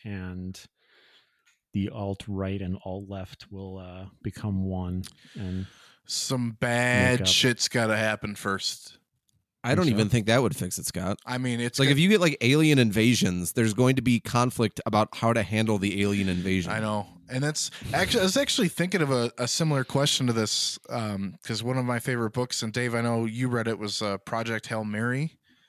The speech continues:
Speaker 2: And they talk about,
Speaker 1: It's a good
Speaker 2: um,
Speaker 1: book.
Speaker 2: if, if, uh, climate change, like, rapidly occurs, if the people of Earth are still gonna war over,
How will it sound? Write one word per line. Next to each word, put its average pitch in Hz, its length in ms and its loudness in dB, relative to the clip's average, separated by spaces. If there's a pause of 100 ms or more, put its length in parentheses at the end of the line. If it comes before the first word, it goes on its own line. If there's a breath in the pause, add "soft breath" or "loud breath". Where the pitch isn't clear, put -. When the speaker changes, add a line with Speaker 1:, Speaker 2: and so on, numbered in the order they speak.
(400 soft breath)
Speaker 2:
And 107 240 -4
they 107 80 -2
talk 120 300 -6
about, 113 320 -2
Speaker 1:
It's - 140 -10
a 104 120 -2
good 101 40 -2 (100)
Speaker 2:
um, 98 60 -10
Speaker 1:
book. 113 280 -10
Speaker 2:
if, - 260 -10
if, - 280 -10
uh, 101 200 -4
climate 117 380 -4
change, 110 380 -4
like, 101 140 -4 (100)
rapidly 113 440 -2
occurs, 110 640 -4 (520 soft breath)
if - 460 -10
the 110 100 -8
people 117 260 -4
of 107 140 -6
Earth 107 200 -4
are 104 60 -8
still - 240 -4
gonna 110 300 -2 (160)
war 113 500 -2
over, 107 360 -4